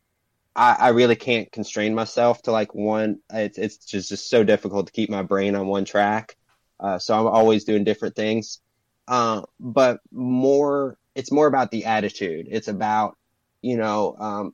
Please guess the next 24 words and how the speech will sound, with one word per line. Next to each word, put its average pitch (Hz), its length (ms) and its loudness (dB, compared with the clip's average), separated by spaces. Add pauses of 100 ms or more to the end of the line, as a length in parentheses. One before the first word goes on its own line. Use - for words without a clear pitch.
the, 104 300 0
the - 80 -8
story 123 320 4
that, 104 320 4 (380)
that, 101 320 -6
um, 101 540 -8 (560)
C 127 160 0
D 123 160 2
mentioned 127 460 2
was, 117 500 0
uh, 107 420 -2 (140)
Sophie 123 840 0 (180)
is 113 240 -6
not 113 560 -4 (240)
an 113 200 -6
influencer. 101 960 -2 (120)
It 110 220 -2
is, 113 140 0
it's 107 180 2
a 107 60 4
virtual 127 400 6
person. 104 360 0
It's 92 140 -8
a 95 80 -2